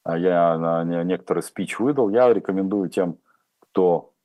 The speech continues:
м, а, как-то посмотреть, э, как-то в эту сторону, посмотреть, а, китайский тест танка, э, пятьсот,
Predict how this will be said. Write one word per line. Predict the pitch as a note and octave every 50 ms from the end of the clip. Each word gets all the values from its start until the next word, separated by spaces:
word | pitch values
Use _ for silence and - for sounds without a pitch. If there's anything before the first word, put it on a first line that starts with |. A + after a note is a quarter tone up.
| _ -
м, | E2 E2 E2 E2 E2 E2+ E2+ E2 E2
а, | E2 E2 E2 E2 E2 E2 E2 D#2+ D#2+ D#2+ D#2+ D#2 D#2 -
как-то | - - - - - - D#2+ D2+ - - _ _ _ _ _ _ _ _
посмотреть, | - F#2 - - - G#2+ G2+ A2+ A2 F2+ - - - - - -
э, | E2 E2 E2 E2 D#2+ D#2 -
как-то | - E2 - - E2+ D#2+ D#2 D2
в | C#2+ C#2+ C#2+ - - F#2+ F#2
эту | D#2 - -
сторону, | - - D#3+ F3 E3+ D#3+ C#3+ A#2+ - - - _ _ _ _
посмотреть, | _ - - - G2+ G2 - A#2+ A#2+ A2 - - - - _ _ _ _
а, | - E2 F2 F2 F2 F2 E2 E2
китайский | - - - A#2+ A2 F#2+ - - - -
тест | - - G2+ F#2 E2+ - - _ - - - _
танка, | - G2 F#2 F2+ - - E2 D2+ D2 - - -
э, | - D#2+ D#2+ D#2+ D#2+ -
пятьсот, | - - - - F2 E2 E2 G2+ -